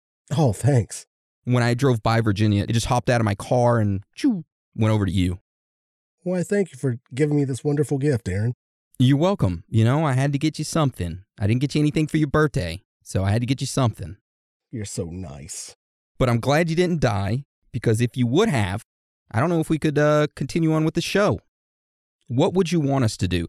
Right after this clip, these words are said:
Speaker 2: Let's just say if you did pass away, how would you want the show to go on? Would you want me to just completely shut everything down? We go black. I, I delete all Instagram and Facebook posts. I delete all episodes, and we go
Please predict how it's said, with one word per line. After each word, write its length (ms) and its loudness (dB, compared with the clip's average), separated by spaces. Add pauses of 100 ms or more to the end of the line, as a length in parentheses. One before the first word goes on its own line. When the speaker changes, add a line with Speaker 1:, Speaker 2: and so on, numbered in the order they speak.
(140)
Speaker 2:
Let's 180 0
just 160 -2
say 140 2
if 100 0
you 100 0
did 240 2
pass 320 -4
away, 260 -8 (420)
how 360 -2
would 280 2
you 80 2
want 340 2
the 80 0
show 320 0
to 120 -6 (140)
go 240 0
on? 200 -4 (260)
Would 140 2
you 60 2
want 160 2
me 40 0
to 80 0
just 160 -2
completely 500 0
shut 420 -2
everything 480 2
down? 260 -4 (300)
We 100 2
go 180 2
black. 560 -2 (240)
I, 220 0
I 100 2
delete 400 0 (100)
all 480 4
Instagram 560 0
and 180 2
Facebook 480 -2
posts. 380 -2 (300)
I 100 -2
delete 360 0
all 320 4
episodes, 640 0
and 100 2
we 100 -2
go 220 0